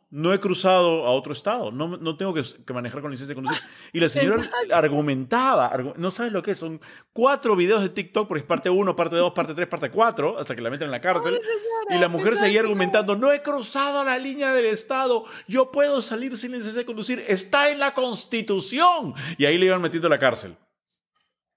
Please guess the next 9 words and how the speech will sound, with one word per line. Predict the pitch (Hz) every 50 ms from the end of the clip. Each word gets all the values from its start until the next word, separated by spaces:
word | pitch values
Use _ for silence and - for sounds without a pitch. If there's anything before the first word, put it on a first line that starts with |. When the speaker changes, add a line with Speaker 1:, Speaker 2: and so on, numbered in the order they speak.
| _ _
Speaker 2:
<laughs> | - 330 - - - - - - - _ - 320 311 - 302 - - 339 330 320 320 311 302 285 254 240 _
Dios | 240 233 247 262 240 233 226
mío, | 226 220 208 196 185 175
bueno. | 165 170 165 160 156 - 240 _ _ _ _ _ _ _
El | - 233 247 247 247 254 233
siguiente | - - 330 320 311 370 415 392 349 339 302 254 349 381 403 - - 226 226
es | 240 240 - - - _ _ _ _ _ _ _ _ _ _ _ _ _ _ -
Darren | 226 214 208 208 214 226 240 240
Kipton, | 247 285 294 196 - - 202 196 214 254 311